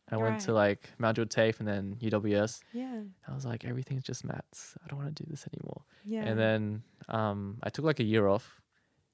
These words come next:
Speaker 1: of, like, just doing nothing. I was like, "How can I decide what I'm gonna do for the rest of my life at, like, twenty nineteen?"
Speaker 2: Hmm.
Speaker 1: And then I was like, "Okay, I'll,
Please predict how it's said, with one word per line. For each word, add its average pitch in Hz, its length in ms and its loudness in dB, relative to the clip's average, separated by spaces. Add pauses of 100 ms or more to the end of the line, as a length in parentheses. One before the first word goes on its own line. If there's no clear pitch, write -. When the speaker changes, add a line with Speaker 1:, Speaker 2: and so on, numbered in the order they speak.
(100)
Speaker 1:
of, 113 100 -4
like, 107 160 2
just 110 160 -4
doing 107 160 0
nothing. 101 300 -2
I - 20 -2
was 101 140 -4
like, 104 200 -6 (300)
"How 127 180 4
can 143 160 -2
I 123 60 2
decide 110 340 4
what 104 100 0
I'm 110 60 0
gonna 107 140 0
do 101 340 -2
for 104 120 -8
the 98 60 0
rest 101 140 -6
of - 40 -6
my 104 80 -2
life 95 320 -4
at, - 40 -10
like, 55 320 -8 (360)
twenty - 340 -12 (100)
nineteen?" - 460 -6 (260)
Speaker 2:
Hmm. 233 260 -8 (520)
Speaker 1:
And 107 180 -2
then 101 460 0 (100)
I 117 40 -8
was 104 120 -6
like, 101 180 -4
"Okay, 110 240 -2
I'll, 107 220 -4